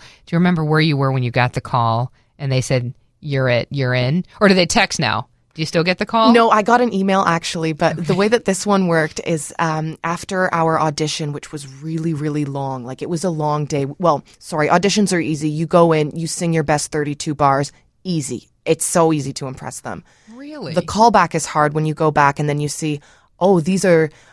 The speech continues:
Speaker 2: of the five hundred girls or, or however many they saw, these are the best fifty or thirty."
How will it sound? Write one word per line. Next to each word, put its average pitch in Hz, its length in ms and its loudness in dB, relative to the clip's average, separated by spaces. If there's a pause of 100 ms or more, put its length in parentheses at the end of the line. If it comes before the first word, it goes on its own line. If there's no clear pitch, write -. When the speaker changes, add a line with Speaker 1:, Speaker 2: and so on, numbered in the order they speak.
(140)
Speaker 2:
of 151 140 0
the 160 80 -2
five 175 260 4
hundred 165 280 0
girls 175 280 4
or, 156 320 4
or 165 160 4
however 160 320 4
many 151 240 0
they 151 120 0
saw, 151 480 4 (560)
these 185 280 2
are 170 80 6
the 156 100 4
best 165 460 2 (580)
fifty - 600 -4 (340)
or 165 160 2
thirty." 156 600 -2